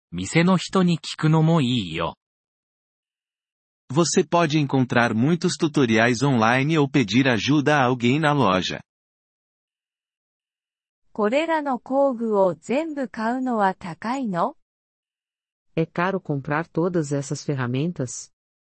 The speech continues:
Speaker 1: 買うとするとお金はかかるかもしれないけど、基本的なものから始めて、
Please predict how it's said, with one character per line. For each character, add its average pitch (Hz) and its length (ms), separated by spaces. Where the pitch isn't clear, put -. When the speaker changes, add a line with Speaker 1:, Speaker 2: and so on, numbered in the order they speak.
Speaker 1:
買 151 260
う 190 60
と 190 160
す - 160
る 160 120
と 135 260
お 104 60
金 147 300
は 156 140
か - 180
か 170 160
る 170 100
か 156 140
も 139 140
し - 180
れ 127 120
な 139 140
い 127 80
け 120 140
ど、 113 220
基 - 160
本 170 280
的 190 300
な 180 120
も 180 160
の 180 120
か 165 140
ら 147 100
始 113 300
め 127 120
て、 127 300